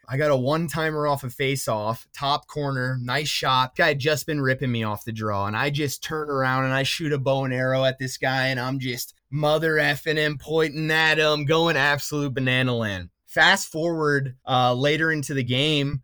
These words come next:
and we're actually down a goal. My old, uh, roommate, Austin Wilk, and Oppo Nurmanen were out there. And Oppo is one of the sickest players I've ever played with, this Finnish kid.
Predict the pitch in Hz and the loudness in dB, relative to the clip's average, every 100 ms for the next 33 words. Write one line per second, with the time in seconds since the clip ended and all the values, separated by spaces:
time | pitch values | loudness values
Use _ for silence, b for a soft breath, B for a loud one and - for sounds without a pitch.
0 | _ 135 147 135 139 160 - 165 127 120 | _ -6 0 2 2 2 0 -2 0 0
1 | 139 147 127 107 104 113 127 - 123 131 | 2 0 -2 -4 -2 -4 -4 -8 -2 0
2 | 143 156 143 143 123 113 117 143 156 143 | 2 0 0 2 4 2 0 -2 0 0
3 | 127 110 123 139 - 156 143 143 139 - | 0 -2 -2 -2 -2 -4 -2 0 -2 -4
4 | 131 120 117 110 - 110 120 143 143 127 | -6 -2 -2 -2 -2 -2 -2 0 0 2
5 | 120 117 107 101 98 92 90 101 92 90 | 0 0 -2 -4 -6 -6 -6 -6 -4 -4
6 | 90 113 - 151 147 143 139 120 117 - | -2 -2 -2 -2 0 0 0 -4 -8 -14
7 | 127 127 127 127 117 107 - - 135 127 | -10 -4 -2 -2 -2 -4 -4 -4 -4 -6
8 | - 135 117 117 113 110 104 - 104 95 | -6 -2 0 0 -2 -4 -6 -6 -6 -6
9 | 87 - - - 104 98 - - 95 | -10 -12 -12 -10 -10 -8 -10 -10 -12